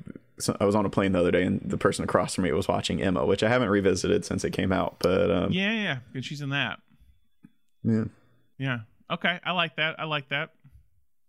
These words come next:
Speaker 2: It's very, it's very topical, I would say,
Speaker 1: Yeah.
Speaker 2: with her. Okay.
Speaker 1: All right. Roy or Deckard?
Speaker 2: Deckard. Let's go Deckard first and then Roy last.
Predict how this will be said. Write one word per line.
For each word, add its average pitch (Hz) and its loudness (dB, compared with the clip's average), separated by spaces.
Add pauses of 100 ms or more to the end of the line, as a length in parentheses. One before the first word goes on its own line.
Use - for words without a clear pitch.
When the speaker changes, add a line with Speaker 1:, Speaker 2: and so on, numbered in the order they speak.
(140)
Speaker 2:
It's 156 -4
very, 180 0
it's 170 -6
very 180 0
topical, 156 -8 (160)
I 139 -8
would 135 -8
say, 139 -4
Speaker 1:
Yeah. 139 4 (320)
Speaker 2:
with 135 -8
her. 143 -4 (440)
Okay. 127 -4 (720)
Speaker 1:
All 101 2
right. 98 2 (800)
Roy 107 6
or 101 4
Deckard? 104 0 (440)
Speaker 2:
Deckard. 135 -4
Let's 127 -10
go 170 -4
Deckard 139 -4
first 123 -4
and 120 -6
then 117 -6
Roy 113 -6
last. - -12